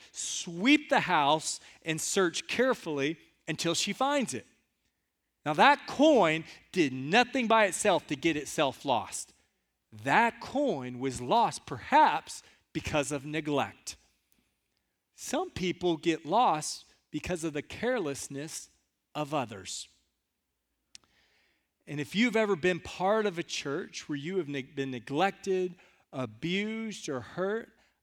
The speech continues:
I'm sorry. Some of you are here, and your expectations have not been met. And I'm sorry, maybe I have let you down.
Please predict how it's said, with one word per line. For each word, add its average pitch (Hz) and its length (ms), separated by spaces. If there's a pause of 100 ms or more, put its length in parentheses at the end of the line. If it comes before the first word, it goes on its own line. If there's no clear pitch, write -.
(160)
I'm 147 180
sorry. 113 600 (680)
Some 269 260
of 165 100
you 196 220
are 208 40
here, 156 520 (840)
and 147 140
your 226 220
expectations 185 840
have 143 120
not 143 260
been 147 240
met. 104 380 (500)
And 123 120
I'm 160 140
sorry, 170 280
maybe 190 300
I 175 240
have 160 180
let 131 340
you 120 100
down. 104 240